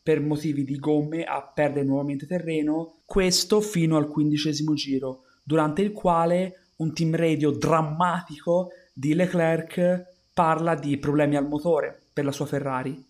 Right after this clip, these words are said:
di scatti di motore che non sembra funzionare. L'ingegnere di pista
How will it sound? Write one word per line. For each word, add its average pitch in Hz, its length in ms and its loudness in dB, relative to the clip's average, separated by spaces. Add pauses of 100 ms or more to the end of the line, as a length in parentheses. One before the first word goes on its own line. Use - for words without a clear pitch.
(140)
di 143 180 -2
scatti 160 640 -2
di 139 100 -6
motore 160 420 0
che 156 120 -4
non 143 100 -2
sembra 139 300 -6
funzionare. 139 640 -8 (220)
L'ingegnere 151 500 -2
di 147 120 -6
pista 143 460 -4